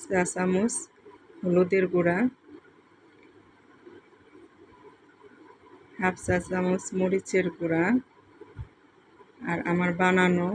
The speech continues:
মাছের মশলা, এটা মাংসের মধ্যেও দেওয়া যায়। ভালো করে কষিয়ে নিলাম, তার মধ্যে একটু টমেটো পেস্ট দিলাম, মশলাটাকে ভালো করে কষিয়ে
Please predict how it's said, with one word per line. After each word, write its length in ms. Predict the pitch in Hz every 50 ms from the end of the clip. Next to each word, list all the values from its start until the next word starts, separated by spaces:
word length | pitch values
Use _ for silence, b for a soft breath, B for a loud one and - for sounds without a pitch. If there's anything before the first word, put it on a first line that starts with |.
| 220 196 185
মাছের 360 | 180 175 175 - - 175 170 175 180
মশলা, 280 | 180 185 - - - 175
এটা 160 | 175 - 180
মাংসের 420 | 185 185 185 190 175 - - 180
মধ্যেও 320 | 175 175 175 170 185 185 190 180 180
দেওয়া 200 | 190 190 190 180 - -
যায়। 200 | 175 175 190 254 285 - - - - - _ - - _ _ _ _ - _ _ - - _ _ - _ _ - - - - - - - - - - - - - - - - - - - - -
ভালো 200 | 185 180 180 180
করে 200 | - 190 185 190 185 -
কষিয়ে 340 | - 190 190 - - 185 180
নিলাম, 420 | 180 185 185 180 185 185 190 202 233 262 247 - - - - - - - - - - - -
তার 160 | - 175 175
মধ্যে 260 | 180 180 175 175 - 180
একটু 320 | 180 - - - - 185 185 220 240 - - - - - - -
টমেটো 460 | - 196 190 190 185 180 - - 185 180 -
পেস্ট 260 | - 185 190 180 - - - -
দিলাম, 300 | 190 190 185 185 190 226 254 277 - - _ _ - _ - - - _ - - - - - - -
মশলাটাকে 520 | 185 185 - - 185 180 190 185 - 196 190
ভালো 220 | 190 185 180 185
করে 200 | 180 - 185 190 185 -
কষিয়ে 460 | - 185 190 185 - - - 190 190